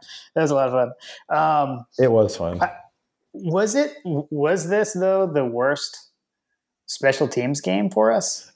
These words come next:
Speaker 2: You know, I, I was waiting for you to get to it, and I think, uh, did we cover? Oh, the only other thing that I wanted to mention on defense is that,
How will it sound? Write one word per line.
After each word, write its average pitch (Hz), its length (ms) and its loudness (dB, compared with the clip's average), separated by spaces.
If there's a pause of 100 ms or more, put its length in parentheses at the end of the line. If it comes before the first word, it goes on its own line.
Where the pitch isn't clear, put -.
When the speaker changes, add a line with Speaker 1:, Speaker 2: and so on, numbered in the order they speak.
Speaker 2:
You 120 100 4
know, 131 320 4
I, 104 720 -2
I 117 80 2
was 120 160 2
waiting 120 260 0
for 117 140 0
you 117 140 4
to 101 80 -2
get 101 220 0
to 131 100 2
it, 127 160 0
and 107 100 0
I 107 80 2
think, 147 400 -4
uh, 107 640 -4
did 110 180 -6
we 127 300 -2
cover? 127 340 -4
Oh, 123 180 2
the 113 80 0
only 151 200 2
other 185 180 0
thing 160 160 0
that 127 140 2
I 123 60 4
wanted 120 260 2
to 104 160 0 (200)
mention 113 400 0
on 98 120 -2
defense 107 440 -2
is 104 180 -4
that, 104 160 0